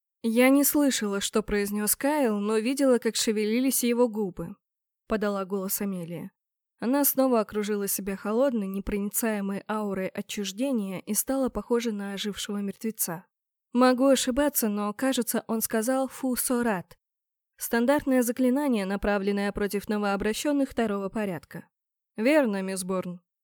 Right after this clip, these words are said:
скупо улыбнулся Филч, качнувшись на пятках. «В наступительном испытании вы использовали похожее».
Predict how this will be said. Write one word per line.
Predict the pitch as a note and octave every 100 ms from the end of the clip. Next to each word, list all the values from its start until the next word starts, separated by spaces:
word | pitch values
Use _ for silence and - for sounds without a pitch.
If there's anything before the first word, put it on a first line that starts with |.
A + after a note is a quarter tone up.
| _ _ _
скупо | - - A#3+ -
улыбнулся | G3+ G3 G3+ G#3 G3+ - G3+
Филч, | - D#4 C4 -
качнувшись | G#3 G#3 A3+ G#3+ - G#3
на | A3 A3+
пятках. | F#3 - - E3+ - _ _ _ _ _
«В | G#3
наступительном | G3+ A#3 E4 F#4 F4 E4+
испытании | - C4+ C4+ D4 D#4+
вы | C#4 B3+
использовали | - A3+ A#3 A#3+ B3
похожее». | B3 B3 - F3+ F#3 F3+